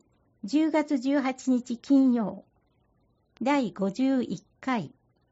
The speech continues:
十月二十九日火曜。会場、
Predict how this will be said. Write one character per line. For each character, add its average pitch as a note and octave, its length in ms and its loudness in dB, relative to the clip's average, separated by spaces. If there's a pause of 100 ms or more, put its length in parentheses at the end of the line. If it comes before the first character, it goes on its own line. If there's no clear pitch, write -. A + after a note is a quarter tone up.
(540)
十 D4+ 280 0
月 D4 260 0
二 D4 220 6
十 A#3 180 -2
九 C4+ 160 -2
日 A3+ 380 0
火 F#3+ 180 -8
曜。 G#3+ 360 -4 (1040)
会 D4 260 0
場、 C4 380 -2